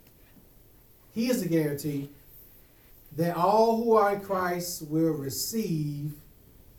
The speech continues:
their inheritance. He is the guarantee of that.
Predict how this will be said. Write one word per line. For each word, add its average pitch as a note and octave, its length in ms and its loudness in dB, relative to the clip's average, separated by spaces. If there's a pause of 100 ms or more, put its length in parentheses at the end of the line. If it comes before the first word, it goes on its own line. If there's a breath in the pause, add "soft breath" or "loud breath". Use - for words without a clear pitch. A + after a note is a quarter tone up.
(220)
their C#3+ 240 -4
inheritance. C3 880 -8 (800)
He F3+ 120 -6
is E3+ 100 -2
the D#3 60 -4
guarantee E3+ 420 -2
of D3 120 -4
that. A#2 180 -12